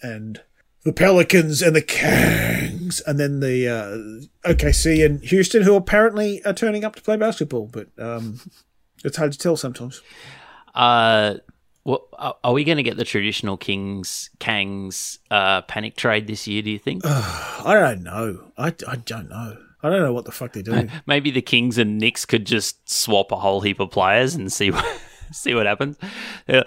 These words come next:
Speaker 2: I, I can start to see some of the Knicks optimism on my timeline wane, and it's, it's
Speaker 1: Yeah.
Speaker 2: really sad.
Speaker 1: They've
Speaker 2: It's
Speaker 1: lost three. The, the, the four games below five hundred.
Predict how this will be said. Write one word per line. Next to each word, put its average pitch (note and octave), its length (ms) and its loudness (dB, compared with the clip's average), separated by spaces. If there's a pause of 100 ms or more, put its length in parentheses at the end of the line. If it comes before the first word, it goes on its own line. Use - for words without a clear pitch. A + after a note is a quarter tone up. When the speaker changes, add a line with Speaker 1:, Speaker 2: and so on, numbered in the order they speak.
(300)
Speaker 2:
I, B2 220 2
I C3+ 80 4
can C3 180 0
start D3 300 0
to D#3+ 60 -6
see B2+ 200 -2
some A2+ 240 0
of G#2+ 60 -4
the G2 80 -10
Knicks G2+ 400 -4
optimism G2+ 520 -4
on F#2 120 -2
my F#2+ 120 4
timeline F#2 600 -2
wane, F#2+ 500 0
and A2+ 100 -4
it's, - 300 -8
it's D3+ 220 -4
Speaker 1:
Yeah. D3 240 6
Speaker 2:
really B2 220 6
sad. F#2+ 520 2 (460)
Speaker 1:
They've D3+ 100 0
Speaker 2:
It's F3 80 4
Speaker 1:
lost E3 260 4
three. C#3+ 380 -2 (540)
The, D3+ 180 2
the, C#3+ 240 4
the C3+ 300 -2 (120)
four F3 200 6
games D3+ 240 4
below C3+ 220 4
five B2+ 220 0
hundred. B2+ 300 -2